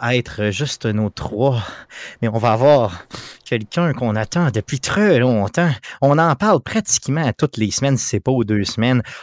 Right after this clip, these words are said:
On l'attend, on l'aime, on veut y toucher, en tout cas à défaut d'y toucher, parce que là, on est à distance, mais quand même, Matt Gosselin, Matt Gosselin, père, qui est présent au show. Salut, Mathieu.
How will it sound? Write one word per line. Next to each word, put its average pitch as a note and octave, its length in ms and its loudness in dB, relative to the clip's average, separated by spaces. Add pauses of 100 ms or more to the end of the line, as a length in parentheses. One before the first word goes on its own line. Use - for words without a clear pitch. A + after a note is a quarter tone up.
(100)
On B2+ 100 4
l'attend, B2+ 540 4 (260)
on B2 200 4
l'aime, A#2 640 4 (200)
on C#3 180 8
veut D3 440 4 (180)
y - 80 -4 (140)
toucher, D3 420 0
en G2+ 60 0
tout - 80 -6
cas A2 80 0
à F#2+ 60 0
défaut G2+ 200 -4
d'y G2+ 120 -10
toucher, - 220 -10
parce - 140 -10
que A2 80 -6
là, G#2+ 60 2
on - 20 2
est A2 140 0
à G#2 60 4
distance, D3 500 0
mais A2+ 80 2
quand C3+ 260 2
même, A#2 300 2 (340)
Matt B2 580 0 (140)
Gosselin, B2 680 4
Matt C#3 260 2
Gosselin, C3 840 2 (320)
père, C#3+ 680 4 (200)
qui - 220 0
est C3 60 4
présent C3 500 4 (240)
au A#2 180 4
show. C3+ 320 4 (140)
Salut, A#2+ 400 2 (180)
Mathieu. G2 380 -4